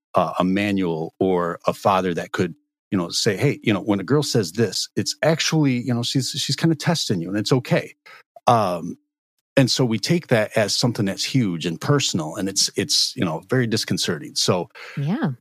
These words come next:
Speaker 1: listening to one of your podcasts about nice guys made me remember how I always thought that I qualified as a nice guy, but never understood why I was laid back and I was agreeable all the time, and it never worked when it came to women.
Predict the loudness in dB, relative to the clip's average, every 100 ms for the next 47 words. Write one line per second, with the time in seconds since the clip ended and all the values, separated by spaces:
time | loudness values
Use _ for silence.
0 | _ 0 2 4 0 0 -2 2 2 2
1 | 0 -4 -4 -6 -4 -4 -2 -2 0 0
2 | 0 0 0 -2 -4 -2 -2 0 2 0
3 | 0 0 -2 -2 0 0 0 0 2 2
4 | 0 0 0 0 -8 -12 -2 0 4 2
5 | 2 0 0 0 -2 -2 -4 -4 -4 -2
6 | -2 0 0 0 0 -2 0 0 2 2
7 | 2 0 -6 _ -20 -20 _ _ 0 0
8 | 0 -8 0 2 2 0 -2 -4 -4 -6
9 | -2 0 2 2 2 0 0 0 0 0
10 | -2 0 0 0 2 0 2 0 0 -2
11 | -4 -2 -2 0 -2 -4